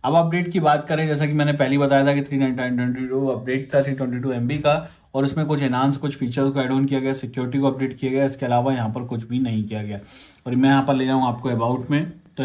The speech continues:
about में देखेंगे तो यहाँ पर वन यू आई सिक्स, अ, यहाँ पर आपको एक जुलाई की दो हज़ार चौबीस की यहाँ पर security update दे दी गई है और साथ में यहाँ पर वन यू आई सिक्स पॉइंट वन का अपडेट ही यहाँ पर available है।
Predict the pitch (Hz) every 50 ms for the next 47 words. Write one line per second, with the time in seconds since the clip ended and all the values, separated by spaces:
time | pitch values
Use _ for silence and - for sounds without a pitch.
0 | 131 127 123 127 139 151 156 160 156 147 147 143 143 147 143 147 147 147 143 143
1 | 127 117 113 120 135 131 127 127 120 123 123 127 127 127 123 127 120 - - -
2 | 127 117 113 113 - - _ _ _ _ _ _ _ 117 117 117 120 123 120 143
3 | 139 135 127 - 139 131 123 127 131 123 127 127 131 - 135 139 - - 127 123
4 | 123 123 123 123 131 117 120 131 127 - - - 131 127 120 117 - 139 139 139
5 | - - - _ _ _ _ - 127 127 - 139 143 143 156 156 147 147 143 151
6 | 151 147 147 147 143 143 147 147 147 143 139 139 147 160 165 170 - - _ _
7 | - 127 123 - 143 147 147 151 151 147 143 135 127 143 139 131 131 120 123 127
8 | 127 127 131 123 - - 131 123 123 120 117 113 113 123 120 110 101 107 110 107
9 | - 120 123 120 113 110 101 90 - 120 107 - - 101 101 101 101 101 98 95
10 | 92 90 92